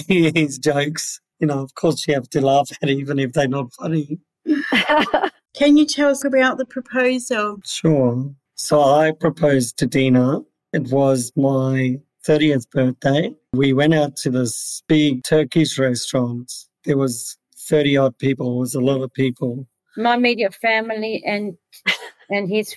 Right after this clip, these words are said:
Speaker 4: immediate family and some friends.
Speaker 1: Yeah. So there was a point where I got up and I said, "Thank you for coming." You know, my mum slipped me the, the ring.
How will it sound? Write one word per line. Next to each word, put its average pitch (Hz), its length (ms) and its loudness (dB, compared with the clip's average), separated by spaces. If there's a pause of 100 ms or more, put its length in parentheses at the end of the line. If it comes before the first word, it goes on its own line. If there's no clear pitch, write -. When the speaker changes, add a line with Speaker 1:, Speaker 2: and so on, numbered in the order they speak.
(140)
Speaker 4:
immediate 214 320 -4
family 202 400 -2
and 196 160 -4
some 208 140 -10
friends. 202 520 -8 (360)
Speaker 1:
Yeah. 135 380 2 (480)
So 139 600 2
there 135 140 2
was 135 180 0
a 131 60 -8
point 147 360 2
where 135 140 2
I 131 120 4
got 143 240 2
up 151 280 2
and 139 120 -2
I 131 60 -6
said, 135 280 -8
"Thank 135 380 -8
you 131 100 -4
for - 120 -20 (100)
coming." 165 840 -2 (360)
You 170 60 -4
know, 135 160 -4
my 139 200 -8
mum 143 300 -8
slipped - 480 -4
me 147 180 2
the, 131 440 2
the 139 140 -2
ring. 170 420 0